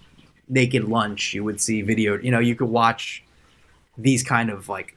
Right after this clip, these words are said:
tough films. And Crash is a, is a real endurance tense,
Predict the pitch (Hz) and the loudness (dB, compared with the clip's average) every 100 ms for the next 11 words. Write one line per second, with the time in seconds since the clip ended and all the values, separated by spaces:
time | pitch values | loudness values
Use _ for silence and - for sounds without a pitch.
0 | _ - 139 123 - 135 110 98 92 92 | _ -2 0 0 0 2 2 0 -8 -10
1 | 101 98 95 - _ _ - _ _ _ | -10 -10 -14 -20 _ _ -20 _ _ _
2 | _ - 143 202 214 202 175 160 147 113 | _ -2 0 0 2 0 2 2 2 2
3 | 139 139 127 139 139 131 123 202 165 - | 2 2 4 4 4 2 0 -2 -2 -4
4 | - 123 - - | -6 -8 -8 -8